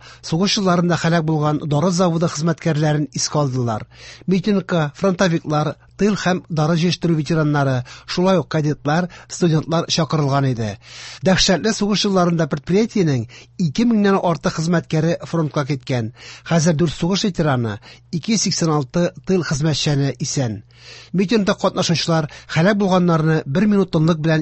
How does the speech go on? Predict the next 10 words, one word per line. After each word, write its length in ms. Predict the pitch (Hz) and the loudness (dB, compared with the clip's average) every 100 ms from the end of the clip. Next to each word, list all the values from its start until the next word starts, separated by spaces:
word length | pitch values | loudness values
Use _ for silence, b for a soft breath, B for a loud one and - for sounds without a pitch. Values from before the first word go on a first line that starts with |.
| 160 | 0
искә 240 | - 156 | -2 0
алдылар. 460 | 143 135 120 110 - B | 0 0 -2 -4 -10 B
Заводта 540 | 151 143 185 180 - 190 | 0 4 4 2 0 0
эшләгән 400 | - 170 156 151 B B | 2 2 2 0 B B
Советтар 480 | - 180 175 - 196 | -4 0 0 2 0
Союзы 340 | 180 190 165 165 | 2 2 2 2
геройлары 540 | 165 165 151 151 160 165 | 2 2 2 2 0 0
монументына 720 | 160 156 143 127 139 156 165 - B | 0 2 0 0 0 0 -2 -8 B
чәчәкләр 480 | - 165 - 147 151 | -6 -2 -2 -2 -2
салдылар. 540 | 139 147 139 123 110 | -2 0 0 0 -2